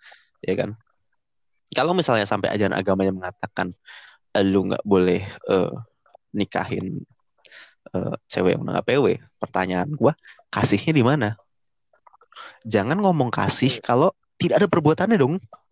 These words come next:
Speaker 1: Terus kalau misalnya gini, semua, misal ya, misal,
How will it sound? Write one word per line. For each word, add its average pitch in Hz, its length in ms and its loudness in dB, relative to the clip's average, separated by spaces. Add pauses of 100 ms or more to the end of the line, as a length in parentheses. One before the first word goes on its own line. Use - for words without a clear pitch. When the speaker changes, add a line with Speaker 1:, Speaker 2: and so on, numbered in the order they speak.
(760)
Speaker 1:
Terus - 240 -2
kalau 254 220 6
misalnya 190 340 4
gini, 160 300 -4 (400)
semua, 175 420 4
misal 185 400 4
ya, 98 220 0
misal, 110 320 -2